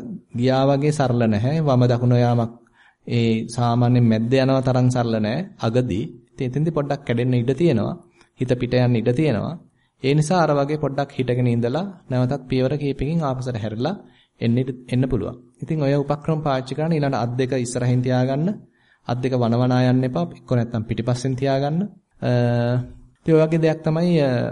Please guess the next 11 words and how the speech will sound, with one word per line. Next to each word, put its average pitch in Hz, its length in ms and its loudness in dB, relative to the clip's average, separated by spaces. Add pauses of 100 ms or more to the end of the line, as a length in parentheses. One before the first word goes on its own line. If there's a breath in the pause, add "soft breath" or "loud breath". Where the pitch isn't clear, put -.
(100)
ආධුනික 147 380 -2
මට්ටමේදී 139 540 -2
ආධුනික 127 340 0
යෝගාවචරිකකින් 123 760 0
බලාපොරොත්තු 110 540 -2
වෙන්නේ. 127 320 0 (420 soft breath)
ඉතින් 147 260 0
ලොකු 120 240 2
බලාපොරොත්තු 147 560 2
තියාගන්නත් 143 500 -2
එපා. 127 240 -6